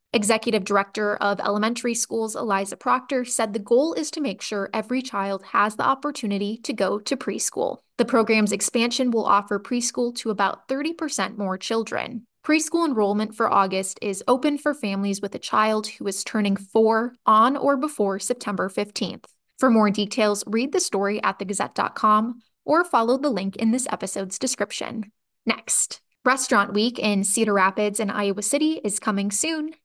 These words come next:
and the menus are now available. Cedar Rapids Restaurant Week runs from February sixteenth to February twenty-fifth.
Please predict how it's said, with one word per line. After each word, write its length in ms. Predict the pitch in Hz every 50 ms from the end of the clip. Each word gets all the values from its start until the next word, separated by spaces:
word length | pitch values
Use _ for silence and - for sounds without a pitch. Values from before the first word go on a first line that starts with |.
| _ -
and 160 | 240 247 294
the 40 | 302
menus 420 | 254 226 202 208 220 240 254 247 -
are 160 | - 294 285 254
now 260 | 196 185 180 185 175
available. 720 | - 220 196 208 185 185 202 - - - - - - - _ _ _ _ -
Cedar 300 | - - 254 240 220 220
Rapids 360 | 202 202 202 220 208 190 -
Restaurant 480 | 202 196 202 - - 208 190 190 -
Week 260 | - 214 202 202 - -
runs 280 | 196 196 190 190 190
from 260 | - - 196 190 190
February 480 | 190 - 214 196 208 202 196 196 185 196
sixteenth 640 | 190 - 247 240 - - - - 262 294 302 - - -
to 140 | - 214
February 520 | 202 208 - 202 202 220 220 233 247 269 269
twenty-fifth. 640 | - - 214 196 - 233 233 233 - - - -